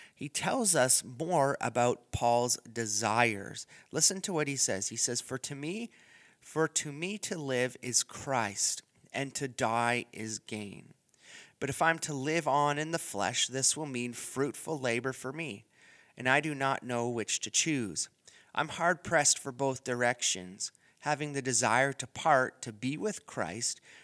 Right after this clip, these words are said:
for that is very much better. Yet to remain in the flesh is more necessary for your sake. Yet to re-, um, convinced of this, I know that I will be,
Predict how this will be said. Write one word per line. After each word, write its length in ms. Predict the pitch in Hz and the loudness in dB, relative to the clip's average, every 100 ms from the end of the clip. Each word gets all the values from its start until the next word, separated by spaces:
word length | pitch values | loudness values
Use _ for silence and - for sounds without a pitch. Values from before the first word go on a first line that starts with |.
| - | -20
for 160 | - 147 | -8 2
that 200 | 139 147 | 4 4
is 160 | 156 | 2
very 320 | 120 123 123 131 | 0 2 2 2
much 340 | 120 120 - | -2 -2 -2
better. 440 | 135 131 101 107 - _ _ - _ - | 2 4 2 -6 -18 _ _ -20 _ -6
Yet 280 | 127 147 - | 2 2 2
to 140 | 165 | -2
remain 840 | 147 156 160 175 170 123 139 151 - | -2 -2 0 0 0 0 -2 -6 -8
in 300 | - 147 175 | -4 -4 -4
the 60 | 196 | -6
flesh 720 | - 123 101 82 120 - - _ - - _ | -6 -4 -4 -2 -2 -2 -4 _ -20 -20 _
is 220 | 127 131 | -4 -4
more 200 | 143 143 | -2 -2
necessary 840 | 139 147 160 - 147 - 107 110 117 | 0 2 4 4 6 4 4 0 -2
for 200 | - 127 | -4 -4
your 280 | 120 127 131 | 0 0 2
sake. 460 | - 110 67 - _ _ | 0 0 -6 -12 _ _
Yet 260 | 127 143 - | -2 -2 -2
to 140 | 160 | -6
re-, 160 | 139 143 - | -8 -8 -6
um, 320 | 131 123 113 - - - _ _ | -4 -4 -10 -16 -20 -20 _ _
convinced 640 | - 165 143 147 214 - - | -10 -8 -4 -2 2 2 2
of 180 | 185 120 | -4 -4
this, 320 | 110 - - | 0 2 0
I 300 | - 127 160 | 0 0 0
know 480 | 180 117 90 82 123 - - - _ _ - | -2 -4 -4 -8 -10 -14 -20 -20 _ _ -4
that 160 | 135 | 4
I 180 | 131 131 | 6 6
will 160 | 135 139 | 4 -2
be, 380 | 131 127 127 | -4 -4 -4